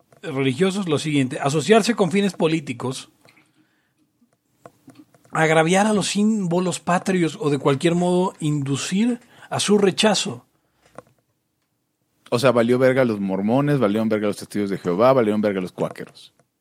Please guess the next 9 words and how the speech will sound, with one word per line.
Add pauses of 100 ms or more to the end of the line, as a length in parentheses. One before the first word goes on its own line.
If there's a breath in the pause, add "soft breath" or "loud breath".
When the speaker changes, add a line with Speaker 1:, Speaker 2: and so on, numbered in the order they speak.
(460)
Speaker 1:
Sí.
Speaker 2:
O
sea,
porque
claramente
inducen
a
su
rechazo.